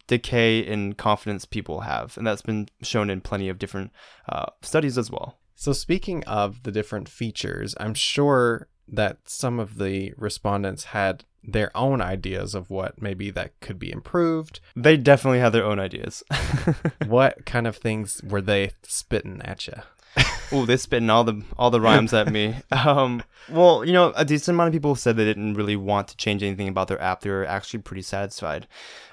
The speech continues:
Speaker 1: Uh, another big chunk of people were like, accuracy, which is what we talked about before. They want their phone app to be more accurate.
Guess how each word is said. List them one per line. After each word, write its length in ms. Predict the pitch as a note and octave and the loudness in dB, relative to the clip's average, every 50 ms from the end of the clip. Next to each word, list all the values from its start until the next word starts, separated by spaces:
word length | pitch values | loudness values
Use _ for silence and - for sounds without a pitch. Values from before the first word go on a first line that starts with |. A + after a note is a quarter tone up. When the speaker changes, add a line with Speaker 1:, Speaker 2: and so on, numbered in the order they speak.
| _ - | _ -2
Speaker 1:
Uh, 200 | A2 A2+ A2 E2+ | 0 0 2 2
another 720 | E2+ B2 B2+ B2+ B2+ B2+ C#3 C#3 C#3 C3+ C3 C3 C3+ - - - B2 A#2 | 2 4 4 6 6 6 6 6 6 6 6 4 2 0 -8 -14 -8 0
big 260 | - C3 B2 A#2 A#2 - _ - _ | 2 4 4 4 0 -6 _ -20 _
chunk 300 | - - - C3+ B2+ - | -8 0 2 2 2 2
of 80 | A#2+ - | -2 -2
people 300 | - A#2+ A2+ - A2 A2 | -2 -2 -2 0 0 0
were 140 | A2 A2 A2 | 2 2 2
like, 140 | A2+ A#2+ - | 2 0 0
accuracy, 520 | - D3 D#3+ D3+ - A#2+ G#2+ - - F2 D2+ | -2 -4 -4 -2 -4 -6 -6 -6 -8 -10 -8
which 180 | - - A#2 - | -8 -8 -8 -6
is 100 | A#2 A#2 | -4 -4
what 100 | B2+ A#2+ | -4 -4
we 60 | B2+ | -2
talked 220 | - A2 G2+ F#2+ | 0 0 0 0
about 200 | - - F2 - | -2 -6 -8 -8
before. 380 | - - - - - G#2 F2 C#2+ | -10 -16 -14 -8 -4 -4 -4 -2
They 140 | G2 G#2+ G#2+ | -2 -2 -2
want 260 | G#2 A2 A#2 A#2+ A#2 | 0 2 2 0 2
their 220 | - B2+ A#2+ A#2 A#2 | 2 4 4 4 4
phone 240 | - - A2 G#2+ G#2 | 2 0 0 0 0
app 140 | G2 F#2 - | -2 -2 -4
to 80 | G2+ | -4
be 120 | G2+ A2 G#2 | -2 -2 -2
more 220 | G2+ F#2+ F#2 E2+ - | -2 -4 -6 -6 -6
accurate. 500 | D#2 E2+ F2 - - F2 D#2+ D#2+ - - | -6 -6 -8 -8 -10 -10 -10 -10 -12 -14